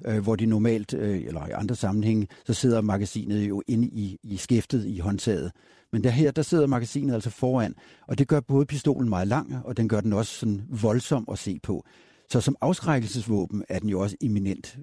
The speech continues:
for at få stukket sådan en, en ni millimeter Bergmann op i, i, i hovedet. Der, øh, makker de fleste ret. Det er jo ikke meget skyderi, der de laver i starten her. Øh, de bruger den jo til at holde sabotagevagter op på virksomheder, som arbejder for tyskerne.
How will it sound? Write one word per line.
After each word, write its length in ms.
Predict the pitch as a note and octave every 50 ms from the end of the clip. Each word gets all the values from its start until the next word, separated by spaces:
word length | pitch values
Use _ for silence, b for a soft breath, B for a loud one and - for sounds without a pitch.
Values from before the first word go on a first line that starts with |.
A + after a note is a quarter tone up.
| - _
for 200 | - A2+ G2+ -
at 120 | - -
få 100 | - A#2
stukket 340 | G2+ - - G#2+ G2 G2+ G2+
sådan 240 | - D#3 C3+ D#3+ - -
en, 320 | C3+ B2 A#2 G#2 G2 - -
en 140 | - A2 G2+
ni 280 | G#2 G#2 G2+ G2+ A2+
millimeter 480 | A#2 C3+ C3+ B2+ A#2+ A2+ A2 G#2+ G#2+ G2 - b b b b
Bergmann 400 | G#2+ G2 G#2 A#2 A#2 A2 G2 D2+
op 200 | G2+ G#2+ - B2+
i, 60 | B2
i, 340 | A2+ A2+ A2+ A2+ G2 F#2+ -
i 100 | - A#2
hovedet. 400 | G2 F2 G#2+ G#2 G#2 A2+ A#2 A2 B B B B B B B B B
Der, 220 | B2+ B2 B2+ - - -
øh, 200 | A#2+ A2+ G#2 G#2
makker 320 | G#2 G2 F#2+ - A2+ G#2
de 240 | - - G#2 G2+ F#2 - _
fleste 400 | - - A2 F#2 G2 - - G2+ - _ -
ret. 300 | D#2+ D#2 - - - - _ _ -
Det 60 | B2+
er 20 |
jo 40 | C3
ikke 120 | D#3+ G3 G3+
meget 200 | C#3 B2+ E3+ -
skyderi, 600 | - - - C#3 A#2+ A#2+ A2 C#3+ G3+ G3 - - -
der 140 | B2+ A2 G#2
de 160 | - - B2+
laver 360 | A#2 A2+ G#2+ G2+ G2+ G#2+ A2
i 100 | G#2 -
starten 440 | A2+ - - F2+ D2 - - G2+ F2
her. 200 | D#2+ - D2+ - - - - -
Øh, 160 | G#2+ G2+ F#2+
de 140 | - - A#2+
bruger 240 | - C#3 D3 E3 E3+
den 120 | F#3 E3+
jo 180 | C3+ B2+ A2+ - - - -
til 160 | - D#3+ D3
at 100 | - B2+
holde 400 | G2 A2+ B2 A#2 A#2 G#2+ G#2+ F#2+ F2+ -
sabotagevagter 840 | - - G2+ - - - C3 C3+ C#3 - C#3+ B2 A2 - - -
op 140 | - G2+ G#2+ -
på 160 | - C3+ B2
virksomheder, 600 | G#2+ G#2+ G#2 G#2 - - C3+ G2+ G#2+ A2+ F#2+ G2
som 160 | - - G#2
arbejder 340 | D#2+ D#2 E2+ F2+ F2+ F2+ G#2
for 120 | - - -
tyskerne. 440 | - - E2 - - G2 F#2 F#2